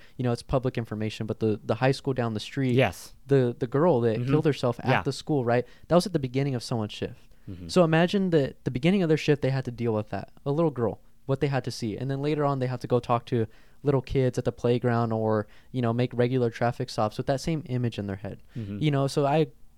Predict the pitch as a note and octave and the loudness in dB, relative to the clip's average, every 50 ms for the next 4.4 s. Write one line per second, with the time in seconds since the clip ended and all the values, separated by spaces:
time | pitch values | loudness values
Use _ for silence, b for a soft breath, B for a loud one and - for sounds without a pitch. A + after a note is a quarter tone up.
0 | - - - - - E3+ E3+ E3+ D#3+ - - B2+ B2 B2 - - B2+ - B2+ - | -20 -20 -16 -6 -2 -2 -2 0 -2 -4 -2 -2 -2 -2 -4 -6 -10 -10 -6 -4
1 | B2 A#2 A2+ A2+ - - G#2+ G#2 G#2 - - - - G#2+ G#2+ G#2 - - G#2 G#2 | -2 -2 -2 -4 -6 -4 -4 -4 -4 -6 -10 -12 -10 -8 -8 -6 -4 -4 -6 -6
2 | - - A#2 A2 G#2 A2 G#2+ G#2+ G2+ G2+ - - - A2 A2 G#2+ G#2+ G2+ G2 G2 | -6 -8 -8 -8 -6 -6 -6 -6 -6 -6 -8 -8 -8 -8 -6 -6 -8 -8 -10 -12
3 | b b b b b b - - C3 B2+ B2+ B2 B2 C3 B2+ A#2+ - - A#2 A#2 | b b b b b b -6 -2 0 0 2 0 0 0 -2 -2 -4 -4 -4 -4
4 | A2+ A2+ A2 A#2+ A#2+ A#2 A2 G#2+ | -4 -4 -4 -4 -4 -4 -4 -6